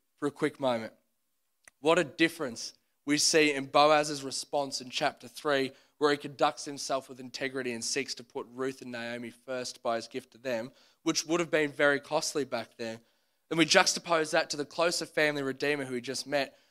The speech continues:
who's all about getting more land until he realizes it's not gonna cost him, it's not only gonna cost him financially, but it will also cost him from a societal perspective as well. Boaz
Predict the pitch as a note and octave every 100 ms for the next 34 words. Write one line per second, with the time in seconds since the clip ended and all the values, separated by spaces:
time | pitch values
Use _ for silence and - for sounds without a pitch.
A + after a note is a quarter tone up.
0 | _ E3+ E3+ F#3+ G#3+ A3 G#3 F#3+ G3 F3+
1 | E3 E3+ F#3 F3+ D#3+ D#3+ C3+ G#2+ - _
2 | _ _ C#3+ D3 - F3 E3+ D#3 D3+ D#3+
3 | C3+ B2+ C#3+ C#3+ - B2+ C#3 C#3 C#3 -
4 | C3 B2 C3+ - C3+ B2 A#2 A#2+ C#3+ C#3+
5 | C#3 D3 C#3+ C#3+ B2+ C#3 C3 C3+ B2 A#2+
6 | A#2+ B2+ C#3 - A2+ G#2 - _ _ _
7 | - D3 C#3 C#3 C#3+ C#3 B2+ - C#3 -
8 | C3 B2+ B2 - A#2+ - B2 A#2+ A#2 A#2
9 | - A2+ - G#2+ G#2 A2+ A2 G#2 _ _
10 | _ _ _ _ _ _ _ _ _ _
11 | _ D#3 E3 E3+ C3 A#2